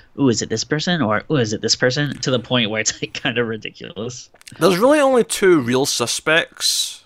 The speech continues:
Speaker 2: Like, there's two that they really drive home. It's one of these two. And obviously we'll talk in spoilers who the killer is and, you know, so on. But hey, uh,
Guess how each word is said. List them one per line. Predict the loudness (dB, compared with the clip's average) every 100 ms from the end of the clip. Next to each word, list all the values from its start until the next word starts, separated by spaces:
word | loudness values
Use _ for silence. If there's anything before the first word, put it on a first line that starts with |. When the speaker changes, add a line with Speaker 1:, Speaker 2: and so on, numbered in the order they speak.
| _ _ -2
Speaker 2:
Like, | 0
there's | 0
two | -2 2 2
that | 2
they | 0
really | 0 2 2
drive | 2 2 2
home. | 0 0
It's | -2 -2
one | -2
of | -2
these | -4 -6 -6
two. | -2 0 0 -4 _ _
And | -2 0
obviously | 0 -2 -4
we'll | -6
talk | -6 -8 -6
in |
spoilers | -4 0 2 2 0 -6 -12 -12
who | -10
the | -6
killer | -4 -2 4 4 4
is | -2
and, | -10 -10
you | -10
know, | -10 -14 -12
so | -4 -2
on. | -4 -10 -20 -12 2
But | 4 4 -2 -20 -20 -10
hey, | -4 -2 -4 -10 -6 2
uh, | 4 4